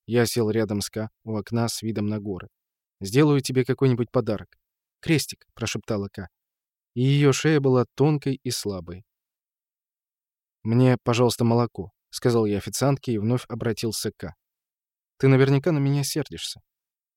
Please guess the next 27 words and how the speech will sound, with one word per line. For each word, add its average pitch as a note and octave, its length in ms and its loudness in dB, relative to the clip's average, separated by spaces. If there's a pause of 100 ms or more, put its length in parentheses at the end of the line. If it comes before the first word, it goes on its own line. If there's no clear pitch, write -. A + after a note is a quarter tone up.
(160)
Вчера B2+ 320 4
я B2 160 4
бесился A#2 540 -2
и G#2 80 -6
кричал, A#2+ 460 -2
что B2 200 -6
уезжаю. A#2 600 -4 (580)
Это A#2 200 -2
театр. C#3 440 0 (480)
Я A#2+ 180 6
отравлен C#3+ 420 4
театром. C#3 380 -2 (540)
Если A#2+ 300 0
за C3 240 4
день A2 200 0
хоть - 260 -4
раз B2 280 2
не A2 80 -2
устрою G#2+ 400 -2
сцену, C#3+ 380 -2 (260)
не A2+ 100 2
успокоюсь. G#2+ 640 -4 (520)
Не A#2+ 120 2
могу E3 280 4
жить C3 160 -2
без G2+ 220 -6
этого. F#2 300 -10